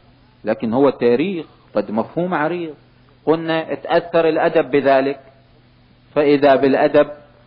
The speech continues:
نراه ونبصره من خلال علاقة الحكام، علاقة الحكام به سلباً أو إيجاباً.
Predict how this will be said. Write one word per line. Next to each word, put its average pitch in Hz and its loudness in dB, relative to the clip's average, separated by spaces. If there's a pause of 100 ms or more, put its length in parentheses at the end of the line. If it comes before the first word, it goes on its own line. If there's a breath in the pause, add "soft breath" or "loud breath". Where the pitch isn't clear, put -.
(160)
نراه 135 2
ونبصره 139 0
من 131 -6
خلال 147 0 (300 soft breath)
علاقة 139 2
الحكام، 139 0
علاقة 135 0
الحكام 123 0
به 117 -4
سلباً 113 2
أو 107 2
إيجاباً. 107 0